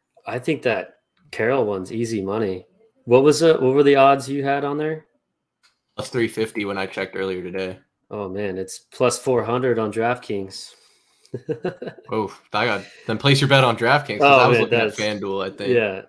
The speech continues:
Speaker 1: that's an e-, that's an easy lock right there. But hey, you never know. Baseball's crazy.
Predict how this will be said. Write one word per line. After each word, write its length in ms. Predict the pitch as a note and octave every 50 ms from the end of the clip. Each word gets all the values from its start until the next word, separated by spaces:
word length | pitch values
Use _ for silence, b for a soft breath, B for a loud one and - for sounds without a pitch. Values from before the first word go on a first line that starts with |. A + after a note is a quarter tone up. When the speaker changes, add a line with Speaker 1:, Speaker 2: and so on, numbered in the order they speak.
| _ _ _
Speaker 1:
that's 220 | - A#2+ B2 -
an 100 | - A#2+ G2
e-, 200 | - G#2+ A#2 -
that's 260 | - C#3+ D#3 D3+ -
an 80 | B2 G#2
easy 340 | F#2+ G#2 G#2 F#2+ G2 F#2 F#2
lock 400 | F2+ F2+ F#2 F#2 F2+ F2 - -
right 200 | F#2+ F#2 F#2 - -
there. 400 | F#2+ F#2 F2+ F2+ F2+ F#2 G2 _ _ _ _ _ _ _ _ _ _ _ _ _ _ _ _ _ _
But 320 | - - F#2 G2 F#2+ F#2+ -
hey, 160 | B2+ C3 B2+
you 100 | C3 C3
never 220 | C3+ C3+ C3 C#3
know. 300 | C3+ C3+ B2+ G#2+ F#2+ - -
Baseball's 360 | - A2+ A#2 - - A#2 A2 -
crazy. 400 | - A#2 G#2 F#2+ F#2+ G2 F#2